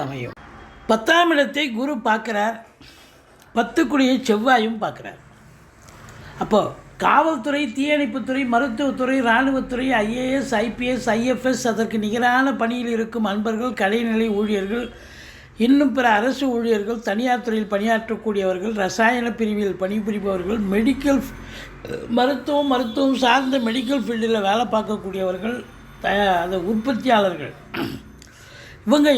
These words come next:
எல்லோருக்குமே சிறப்பான ஒரு காலகட்டம். அது மட்டும் இல்லை, வேலையில் வேலை கிடைக்காதவங்களுக்கு வேலை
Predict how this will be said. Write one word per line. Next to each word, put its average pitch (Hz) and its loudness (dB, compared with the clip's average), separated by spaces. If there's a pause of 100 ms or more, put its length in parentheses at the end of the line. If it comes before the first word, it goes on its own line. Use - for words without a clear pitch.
எல்லோருக்குமே 294 2 (160)
சிறப்பான 262 0 (680)
ஒரு 233 -2 (300)
காலகட்டம். 220 -2 (800)
அது 226 4 (140)
மட்டும் 262 2
இல்லை, 240 0 (500)
வேலையில் 269 2 (880)
வேலை 277 0
கிடைக்காதவங்களுக்கு 247 0
வேலை 220 2